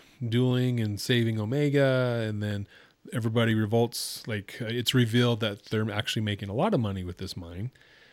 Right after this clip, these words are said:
So all the workers get mad, and they, they shoot the droids. Uh, the Bad Batch shoots the droids, get, gets rid of them, so they're not a threat, and they all gang up on Moko, and he ends up, you know, falling off the ledge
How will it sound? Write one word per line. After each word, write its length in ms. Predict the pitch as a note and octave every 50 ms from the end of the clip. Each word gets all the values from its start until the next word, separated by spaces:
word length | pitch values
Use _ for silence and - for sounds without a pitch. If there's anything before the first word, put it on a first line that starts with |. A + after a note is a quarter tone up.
| _ _ _
So 140 | - - G#2+
all 60 | G2+
the 100 | G2+ G2+
workers 320 | G2 F#2+ - - G#2+ F#2
get 140 | F2+ G2 F#2+
mad, 340 | F#2+ F2+ F2 F2+ F#2+ G2+ G#2
and 140 | G2+ F2+ F#2 - _ - - - - - - _ _ _ _ _ _ _ _ _ _ _
they, 460 | - A2 A2 G#2+ G#2+ G#2+ G#2+ G2+ F2+ - - -
they 80 | - A2
shoot 240 | - - E3 E3
the 100 | D3 C#3
droids. 720 | B2 A#2 C3 B2+ B2+ B2 B2 A#2+ A#2+ A#2+ A#2+ A2+ A2 - - - - - - - - -
Uh, 200 | A#2+ A2 G#2 G#2
the 100 | G2+ G2+
Bad 200 | G#2 A2+ A#2 A2
Batch 140 | A2+ G#2+
shoots 280 | - - - A2+ - -
the 100 | - A2
droids, 380 | G2+ G#2+ G#2+ G2+ G2+ G2+ G2 G2+
get, 320 | G#2 E2+ D#2 A2+ A2+ -
gets 200 | - A#2 A2 -
rid 100 | - G#2+
of 80 | G#2+ G#2
them, 260 | G#2 G2+ G2+ G2 F#2+ -
so 120 | - -
they're 180 | G2 G#2 A#2+ B2
not 180 | A#2+ G2+ F#2+
a 40 | F#2+
threat, 480 | - - G2 F#2 F2+ F2+ F2+ F#2+ - -
and 100 | G2+ F#2
they 100 | F#2 F#2
all 120 | F2+ F#2
gang 240 | F#2+ F#2 F#2 F#2 F#2 F#2
up 140 | F2+ - -
on 120 | F2+ F2+
Moko, 380 | F2+ F2 E2+ E2+ - - F#2+ F2+
and 80 | F2
he 80 | F2+ F2
ends 180 | E2+ E2+ F2+ F#2
up, 100 | F2 - _ _ _ _ _ _ _ _ _ _ _ _ _ _ _ _ _ - - - -
you 80 | - F2+
know, 100 | E2+ E2+
falling 380 | - - F#2+ F2+ E2+ F2 F2
off 360 | E2+ E2+ F2+ F2+ - - - - - _ -
the 160 | A2+ G2+ G2 F#2+
ledge 520 | G2 G2 F#2+ F#2+ F#2+ F#2+ F#2+ F#2 - -